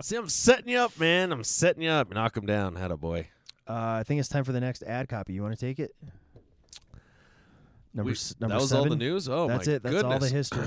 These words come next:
Speaker 1: <clears throat> That's, that's
Speaker 2: It's a
Speaker 1: this
Speaker 2: short
Speaker 1: week.
Speaker 2: week.
Speaker 1: Over to you,
Speaker 2: It's a
Speaker 1: Eric.
Speaker 2: short
Speaker 1: That's this
Speaker 2: week.
Speaker 1: week in history. Man Tools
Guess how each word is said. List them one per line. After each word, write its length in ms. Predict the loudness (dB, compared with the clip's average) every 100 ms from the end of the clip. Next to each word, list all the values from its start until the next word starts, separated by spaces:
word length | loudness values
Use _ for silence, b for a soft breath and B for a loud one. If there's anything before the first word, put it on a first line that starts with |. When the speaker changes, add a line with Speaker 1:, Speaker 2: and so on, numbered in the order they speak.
| -4
Speaker 1:
<clears throat> 40 | -2
That's, 380 | -2 -2 -6 -12 -2
that's 280 | 0 0
Speaker 2:
It's 80 | 2
a 40 | 4
Speaker 1:
this 100 | 6
Speaker 2:
short 120 | 6
Speaker 1:
week. 240 | 4 2
Speaker 2:
week. 220 | -2 -14 -18 -12
Speaker 1:
Over 200 | -6 -2
to 60 | 0
you, 200 | 2 4
Speaker 2:
It's 40 |
a 40 | 4
Speaker 1:
Eric. 120 | 2
Speaker 2:
short 180 | 0 0
Speaker 1:
That's 120 | 0
this 260 | -4 -4 -4
Speaker 2:
week. 160 | -6
Speaker 1:
week 20 | -6
in 60 | -8
history. 320 | -6 -4 -2
Man 380 | 0 -2 -2 0
Tools 440 | 0 4 4 2